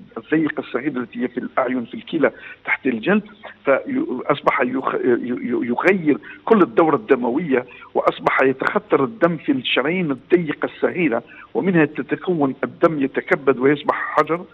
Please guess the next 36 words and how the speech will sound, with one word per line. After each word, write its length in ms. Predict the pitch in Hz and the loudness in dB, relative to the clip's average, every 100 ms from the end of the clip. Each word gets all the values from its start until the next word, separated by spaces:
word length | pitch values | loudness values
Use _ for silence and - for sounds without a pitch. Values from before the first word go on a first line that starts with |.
| _ - | _ -6
صغير، 320 | 120 180 208 - - - | 0 0 0 -4 -14 0
ومنها 320 | 131 208 160 | 2 4 4
تصبح 360 | 156 160 151 - | 0 -2 -2 -2
يا 120 | 131 - | -2 0
أما 200 | 196 156 | 2 2
جلطة 300 | 147 202 135 | 2 2 0
دماغية 460 | 131 131 147 208 | 2 -2 0 0
يا 100 | 190 | 0
أما 160 | 180 170 | 0 0
جلطة 340 | 151 147 143 - - | 0 0 -2 -2 -2
قلبية. 520 | 131 117 180 135 98 - - - - | -2 -2 -2 0 0 -2 -16 -14 -2
وهنا 280 | 127 196 175 | 2 4 2
رأينا 340 | 160 214 165 | 2 2 0
في 80 | 147 | 0
بعض 180 | 135 131 | 0 0
الأحيان 360 | - 139 165 | -2 0 0
في 80 | 151 | 0
الفيديوهات 800 | 135 120 123 120 113 139 147 - | -4 -6 -8 -4 2 4 2 -2
وفي 140 | 120 | -6
الأفلام، 500 | 123 - - 131 151 143 - - - | -6 -8 -6 0 0 0 -8 -20 -2
آه، 220 | 120 - | 2 2
في، 220 | 120 127 - | 0 -4 0
خاصة 440 | 127 135 139 135 | 0 0 -4 -6
في 100 | 131 | -6
الأول 340 | 127 151 143 | 2 2 2
في 120 | 135 131 | 0 -6
الصين، 380 | - 165 180 170 - - | -6 -2 0 -2 -12 -2
آه، 160 | 127 117 | 0 4
عامل 640 | 117 156 156 147 127 131 127 | 4 4 2 -4 -2 0 2
واقف 360 | 156 160 156 | 2 2 -4
في 80 | - | -6
المستشفى 440 | 135 165 185 170 | -4 -4 -4 -4
حتى 260 | - - 165 | -4 0 0
يسقط 280 | 165 165 - | 2 -2 0
على 200 | 143 135 | 2 2
طوله، 400 | 143 147 135 | 2 0 0